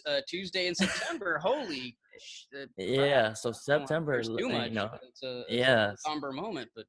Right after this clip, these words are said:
Speaker 1: damn.
Speaker 2: That was
Speaker 1: Uh,
Speaker 2: my first day of, of, of tech school, and, you know, it, I was like, "Holy cow, what'd I get
Speaker 1: Did
Speaker 2: myself into?"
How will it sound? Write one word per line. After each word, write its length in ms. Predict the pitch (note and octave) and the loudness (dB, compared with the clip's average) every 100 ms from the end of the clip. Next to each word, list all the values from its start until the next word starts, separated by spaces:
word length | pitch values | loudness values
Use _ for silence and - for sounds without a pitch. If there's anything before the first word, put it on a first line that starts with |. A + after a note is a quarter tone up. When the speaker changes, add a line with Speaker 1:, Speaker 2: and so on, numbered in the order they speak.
| _ - | _ -10
Speaker 1:
damn. 380 | D#3 G3 B2+ - _ _ _ _ _ | -8 -6 -8 -12 _ _ _ _ _
Speaker 2:
That 180 | A#2+ C3+ | 0 2
was 140 | C#3 | 2
Speaker 1:
Uh, 40 | A#2 | 2
Speaker 2:
my 160 | C#3 | 2
first 380 | C#3 D3 A#2 A#2 | 2 -2 -2 0
day 240 | A2+ A#2+ A2 | 6 8 6
of, 160 | A2 - | 4 0
of, 300 | A2+ G#2+ A#2 - | 0 0 -2 -4
of 180 | G#2 G2+ G#2+ - - | -4 -4 -14 -16 -2
tech 240 | B2 - | 0 0
school, 480 | - - A2 - - - | -2 -4 -4 -4 -10 -14
and, 420 | - - - - - _ _ | -12 -12 -10 -10 -12 _ _
you 120 | G2+ | -12
know, 160 | G2 F2 - A2 - - | -10 -10 -12 -14 -16 -14
it, 100 | G#2+ - - - | -12 -12 -16 -14
I 100 | A2+ | -10
was 120 | B2 | -8
like, 240 | - - - _ _ - | -8 -10 -18 _ _ -6
"Holy 440 | - D#3 D3 F#2 | 2 2 2 -2
cow, 300 | - C3 B2+ | -2 0 2
what'd 140 | B2+ B2+ | 0 0
I 60 | |
get 100 | A2+ | 0
Speaker 1:
Did 60 | A2+ | 0
Speaker 2:
myself 360 | G2+ G#2+ G2 - | -2 -2 -4 -2
into?" 400 | E2+ - - | -6 -6 -8